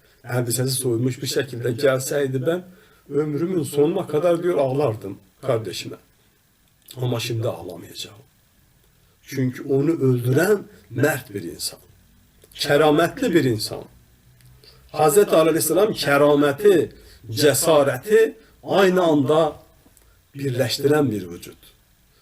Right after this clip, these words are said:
Savaşta cesurdur, kahramandır ama o kahramanlığın içinde düşman askerine, öldürdüğü askere de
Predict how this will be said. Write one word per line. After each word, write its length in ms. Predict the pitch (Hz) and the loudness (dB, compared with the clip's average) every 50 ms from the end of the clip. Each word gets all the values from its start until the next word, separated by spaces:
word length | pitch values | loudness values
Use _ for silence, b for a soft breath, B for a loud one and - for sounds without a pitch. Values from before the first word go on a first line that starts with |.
| _ _ _ | _ _ _
Savaşta 720 | _ - - - - 151 147 160 175 - - 208 208 196 | _ -4 -2 -2 0 2 2 2 2 2 2 2 2 2
cesurdur, 720 | - 196 165 139 - - 220 226 208 180 170 165 143 110 - - - _ _ _ _ _ _ | 4 2 0 0 0 2 2 2 2 2 2 0 0 0 -4 -10 -20 _ _ _ _ _ _
kahramandır 840 | _ 147 147 143 139 139 147 156 165 175 185 180 160 143 139 127 113 113 | _ -2 0 2 4 4 4 4 4 4 2 2 2 2 0 0 2 0
ama 180 | 143 170 185 | 2 2 4
o 120 | 185 170 - | 4 2 2
kahramanlığın 840 | - 180 160 151 165 170 165 170 175 170 165 165 180 190 196 190 | 2 0 0 2 2 2 2 2 2 2 4 4 4 4 4 2
içinde 480 | 165 - - 151 147 143 156 170 175 170 - - B B B B B B B B _ | 2 2 0 0 2 4 4 2 2 0 -4 -12 B B B B B B B B _
düşman 560 | 147 147 143 - - - 165 165 170 190 190 | -8 -6 -6 -6 -6 -2 0 2 2 4 4
askerine, 600 | 160 156 143 - - 151 151 139 135 131 127 127 | 2 2 0 0 0 2 4 4 4 4 2 2
öldürdüğü 720 | 131 147 147 147 147 147 143 160 160 160 143 156 185 196 | 2 4 4 4 4 2 0 0 0 0 -2 0 2 2
askere 420 | 175 139 - - 151 147 160 170 175 | 2 2 0 2 2 4 4 4 4
de 140 | 175 175 | 2 0